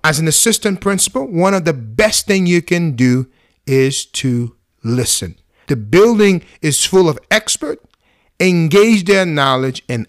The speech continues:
ask question. And listen without trying to provide any excuses.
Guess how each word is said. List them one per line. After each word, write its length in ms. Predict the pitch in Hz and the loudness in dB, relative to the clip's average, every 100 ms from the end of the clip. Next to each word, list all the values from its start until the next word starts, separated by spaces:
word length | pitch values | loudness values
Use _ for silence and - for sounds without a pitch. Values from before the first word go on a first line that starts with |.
| - | -4
ask 480 | 135 127 - - - _ _ _ - | -4 -4 -6 -10 -10 _ _ _ -18
question. 580 | - 151 - - 87 - _ | -6 -4 -4 -8 -12 -16 _
And 260 | 175 175 175 | -2 2 2
listen 460 | 247 233 233 214 185 | 2 2 2 0 2
without 520 | 185 - 185 180 - - | 0 0 -2 -2 -10 -18
trying 340 | - 185 180 180 | -4 0 0 0
to 100 | 156 | -2
provide 360 | 147 135 135 | -2 -2 0
any 180 | 131 120 | 0 -2
excuses. 760 | 107 - 208 220 196 196 190 | -2 -2 0 2 2 0 -2